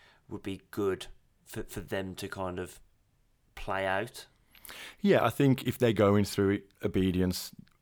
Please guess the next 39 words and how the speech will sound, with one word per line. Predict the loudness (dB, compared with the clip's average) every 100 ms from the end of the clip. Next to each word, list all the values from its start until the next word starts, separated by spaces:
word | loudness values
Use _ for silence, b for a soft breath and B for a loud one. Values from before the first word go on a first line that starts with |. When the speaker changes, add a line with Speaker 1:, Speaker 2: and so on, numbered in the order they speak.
| _
Speaker 2:
whilst | 2 2 2 0
you, | -4 0
whilst | 2 4 2
you're | 2
waiting, | 4 2 -2 -6 -2
definitely. | -2 0 -2 -2 -4 -4
You | -2
know, | -2
Speaker 1:
Okay, | 0
Speaker 2:
don't | 0
Speaker 1:
yeah. | 2
Speaker 2:
make | 0 0
a |
rash | -2 -2 -2
decision | -8 -6 -4 -2 -4 -8 b b b -14
Speaker 1:
Mm-hmm. | -12 -12 -10
Speaker 2:
because | -6 -6
you | -6
can | -2
always | 0 2 2 2
make | 0 -2
a | -4
wrong | -2 0 -2
decision, | -4 -4 -4 -4 -8 _ _ _ _ _
uh, | -6 -4
based | -2 -2 -2 -2
on | -2 0
your, | -2
you | -4
know, | -6
temporary | -4 -6 -6 -6
feelings. | -4 -2 -2 -4 -10 B B B B
Speaker 1:
Yeah. | -10
Speaker 2:
Stole | -4 -2 -2
that | -2
from, | -4 -2
uh, | -2 -4 -6
Pastor | -8 -8
Gillian | -8 -6 -6